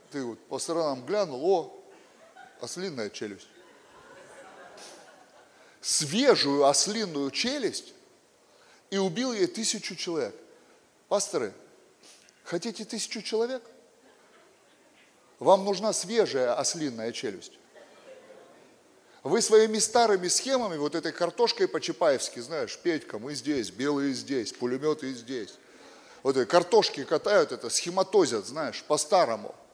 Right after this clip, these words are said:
У нас сработает, вот это особенно есть. «А я верю, что сработает. А мы верны старым откровениям». Это без,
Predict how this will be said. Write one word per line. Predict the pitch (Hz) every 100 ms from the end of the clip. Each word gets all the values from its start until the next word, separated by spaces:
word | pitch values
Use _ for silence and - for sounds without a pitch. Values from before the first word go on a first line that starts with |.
| - - - _ _ - - -
У | 117
нас | 160 151
сработает, | - 147 165 175 147 143
вот | 143 170
это | 120
особенно | 113 147 127 120
есть. | 135 127 - - -
«А | 131 147
я | 170 190
верю, | 135 170 196 165
что | 160 - 151
сработает. | - 135 127 127 110 110 104 - - - - - -
А | 160
мы | 190 202
верны | 202 180 180 233
старым | 214 - 190 165 151
откровениям». | 147 - 151 139 139 110 110 95 - - - - - _ -
Это | 117
без, | 107 98